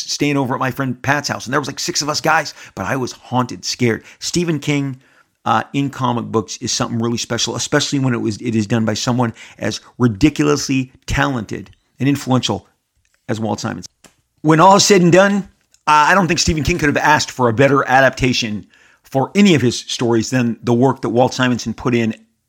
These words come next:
adapting The Lawnmower Man. I am telling you, The Lawnmower Man is not that Pierce Brosnan movie. It is this grisly short story that, uh, just gripped me as a teenager. When you see it, it will grip you.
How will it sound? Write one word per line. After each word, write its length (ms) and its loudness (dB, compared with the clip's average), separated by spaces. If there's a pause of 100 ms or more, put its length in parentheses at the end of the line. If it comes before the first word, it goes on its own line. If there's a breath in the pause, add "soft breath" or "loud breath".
(680)
adapting 600 0 (140)
The 100 0
Lawnmower 420 0
Man. 280 -10 (140)
I 100 -2
am 120 2
telling 360 0
you, 120 -10 (280 loud breath)
The 100 -8
Lawnmower 360 2
Man 200 2
is 160 0
not 320 2
that 220 2
Pierce 200 -2
Brosnan 380 0
movie. 300 -4
It 80 -2
is 160 -4
this 260 -4 (140)
grisly 640 0 (260 loud breath)
short 380 -2
story 580 2 (460 soft breath)
that, 340 2
uh, 360 -2 (220)
just 300 0 (340)
gripped 280 4
me 360 0
as 120 -10
a 40 -10
teenager. 600 -2 (560 soft breath)
When 200 4
you 120 0
see 200 4
it, 60 4
it 80 2
will 100 2
grip 220 0
you. 220 0